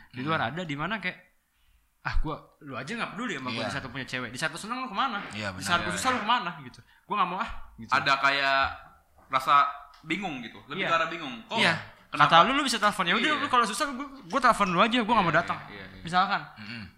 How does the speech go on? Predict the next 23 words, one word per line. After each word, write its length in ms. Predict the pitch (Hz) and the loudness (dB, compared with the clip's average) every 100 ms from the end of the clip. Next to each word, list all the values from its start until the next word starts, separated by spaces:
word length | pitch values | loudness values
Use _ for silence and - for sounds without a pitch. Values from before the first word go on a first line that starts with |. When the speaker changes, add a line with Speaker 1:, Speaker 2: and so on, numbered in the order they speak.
| _ _ - | _ _ 2
Speaker 1:
apa 240 | 214 - | 2 4
yang 140 | 202 175 | 2 2
akan 140 | 160 | -4
lu 100 | 151 | -6
lakukan? 320 | 139 131 - - - - _ - | -8 -10 -12 -14 -20 -20 _ -14
Speaker 2:
Ya, 140 | 127 135 | -8 -8
gue 180 | 139 220 | -6 -4
sih 220 | 277 214 113 - | -4 -4 -6 -10
kalau 240 | - 110 | -8 -6
misalkan, 420 | 107 107 107 107 101 101 - - - - | -6 -4 -2 -2 -4 -6 -14 -18 -20 -6
uh, 240 | 98 98 | 0 0
masalah 320 | 98 98 107 | -2 -2 -2
pertemanan 480 | 104 107 110 113 131 | -2 -6 -2 2 2
ya, 200 | 98 95 104 - _ | 2 -4 -4 -8 _
kalau 160 | 101 | -12
misalkan 360 | 98 101 101 101 | -10 -8 -8 -8
temen 280 | 104 101 101 | -10 -12 -12
gue 180 | 98 98 | -8 -8
dia 160 | 98 98 | -6 -10
ngejauh 400 | 98 98 95 98 | -10 -8 -6 -8
atau 160 | 95 | -10
kayak 200 | 95 95 | -12 -12
gimana, 340 | 92 95 139 | -12 -10 -8